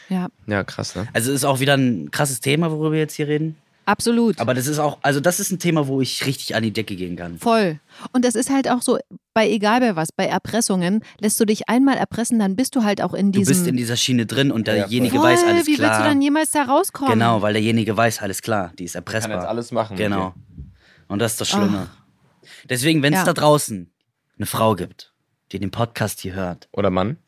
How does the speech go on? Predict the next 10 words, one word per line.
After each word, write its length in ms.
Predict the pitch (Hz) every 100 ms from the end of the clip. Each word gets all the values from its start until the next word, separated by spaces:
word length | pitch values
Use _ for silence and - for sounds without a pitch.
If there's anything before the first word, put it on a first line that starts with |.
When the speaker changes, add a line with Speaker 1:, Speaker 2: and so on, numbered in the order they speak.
| _ _
Speaker 3:
Oder 140 | 98 87
ein 100 | 90
Mann. 300 | 101 82 - _ - - - _ -
Und 220 | 98 107
der 360 | 107 104 92
wird 600 | 98 107 101 85 - - _ _ - - - _ _ _
bedroht, 720 | 107 101 110 113 104 - - _ _ _ _ _
erpresst 640 | 95 - 117 110 - - -
von 180 | - 101
jemandem 500 | 113 113 104 98